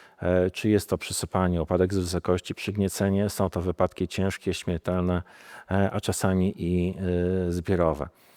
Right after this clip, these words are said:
E, pamiętajmy, iż do takich, e, wypadków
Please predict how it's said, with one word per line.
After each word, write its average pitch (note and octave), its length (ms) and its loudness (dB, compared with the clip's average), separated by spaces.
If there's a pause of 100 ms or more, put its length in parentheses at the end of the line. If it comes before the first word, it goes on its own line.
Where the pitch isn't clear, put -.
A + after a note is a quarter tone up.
(580)
E, F2+ 200 2
pamiętajmy, G#2 800 2
iż - 580 -4
do F#2+ 180 -2
takich, F#2+ 420 0
e, F2+ 160 -2
wypadków F2 640 0